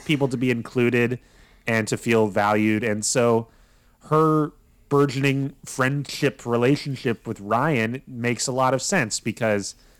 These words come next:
they were in the play together. She's kind of still kind of new to the school, so not totally, like, entrenched in the previous status quo. She just wants Ryan to fit in and have friends.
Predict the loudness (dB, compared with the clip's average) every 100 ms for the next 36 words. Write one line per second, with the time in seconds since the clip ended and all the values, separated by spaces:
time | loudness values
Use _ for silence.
0 | _ -4 0 0 0 0 0 2 2 2
1 | 2 0 -6 _ _ -2 0 0 0 0
2 | 0 0 -2 -4 2 2 2 -2 -2 -2
3 | 2 2 2 0 0 0 4 6 6 4
4 | 2 0 0 0 0 0 -4 _ _ -2
5 | 2 4 4 2 2 2 -2 -6 _ _
6 | _ _ 0 0 0 -4 -4 -2 0 0
7 | -4 -10 -6 -4 -2 -4 0 -2 0 0
8 | 0 -2 -2 0 0 -4 -2 4 6 4
9 | 2 -4 -20 _ -20 -4 -2 -2 -4 -2
10 | 0 0 -2 -6 -8 -12 _ _ -8 0
11 | 2 2 2 2 0 -4 -4 0 2 0
12 | -2 -2 -2 0 0 0 -2 -4 -4 -4
13 | -2 -4 -4 -12 -16 -16